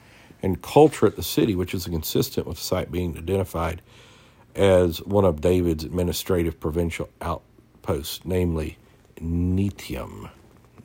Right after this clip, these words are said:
Netium. And so, and again, I've got so much stuff here,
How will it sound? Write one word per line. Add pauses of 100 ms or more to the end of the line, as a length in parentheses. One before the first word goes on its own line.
Netium. (1400)
And
so, (1700)
and
again,
I've
got
so
much
stuff
here,